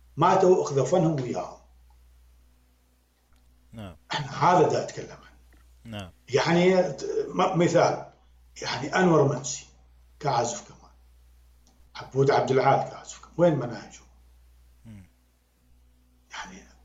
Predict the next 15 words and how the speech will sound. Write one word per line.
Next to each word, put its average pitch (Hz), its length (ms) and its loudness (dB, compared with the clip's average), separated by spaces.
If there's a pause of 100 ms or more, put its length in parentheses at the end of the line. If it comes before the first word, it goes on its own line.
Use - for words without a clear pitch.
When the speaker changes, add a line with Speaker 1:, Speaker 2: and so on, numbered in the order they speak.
(320)
Speaker 1:
اثنينهم 190 600 2
عازفين 147 720 2 (500)
آه، 127 240 -6
يعني، 120 340 -4
آه، 104 180 -8 (1400)
فطاحل 147 540 2
احنا 127 180 -4
بالنسبة 123 420 -2
لنا، 151 360 0 (920)
وأعظم 135 1500 -2
الع-، 117 280 -4 (520)
الموسيقيين، 113 640 -8 (160)
أعظم 135 280 4
عازفي 117 280 -6
الكمان. - 280 -20